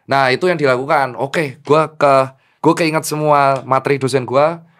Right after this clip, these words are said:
Oke lah, gua take down semua postingan mengenai outfit dan brand lokal dulu.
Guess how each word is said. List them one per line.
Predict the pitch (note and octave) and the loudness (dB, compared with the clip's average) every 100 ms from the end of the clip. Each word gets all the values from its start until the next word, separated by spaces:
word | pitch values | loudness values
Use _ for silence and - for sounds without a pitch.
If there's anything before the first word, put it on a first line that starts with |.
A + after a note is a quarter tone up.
| _ _ - | _ _ -10
Oke | - | -4
lah, | E3+ E3 - _ _ _ _ _ _ _ _ - | -4 -4 -12 _ _ _ _ _ _ _ _ 0
gua | D3+ | 0
take | D#3+ D3 - | 2 0 2
down | D#3 E3 | 2 0
semua | C#3+ C#3 C#3 | -2 0 2
postingan | C#3 B2+ C3+ C3+ | 0 -6 -6 -6
mengenai | B2+ B2+ A#2+ | -6 -4 -2
outfit | B2 - C3+ | -2 -4 -4
dan | A#2 | -4
brand | A2 A2+ | -2 -2
lokal | A2+ A2+ | 0 0
dulu. | A2 G#2+ A2+ C#3 | 0 -2 -2 -6